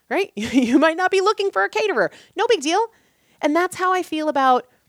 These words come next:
network marketing or anything else. When I talk about the mastermind, I don't wanna talk you into it.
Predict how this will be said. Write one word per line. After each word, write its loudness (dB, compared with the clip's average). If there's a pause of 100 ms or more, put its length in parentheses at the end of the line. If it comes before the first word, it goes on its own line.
(280)
network -4
marketing -4
or -6
anything -6
else. -4
When -6
I -4
talk -8
about -4
the -8
mastermind, -8 (760)
I -6
don't -4
wanna -4 (340)
talk -8
you -8
into -8
it. -4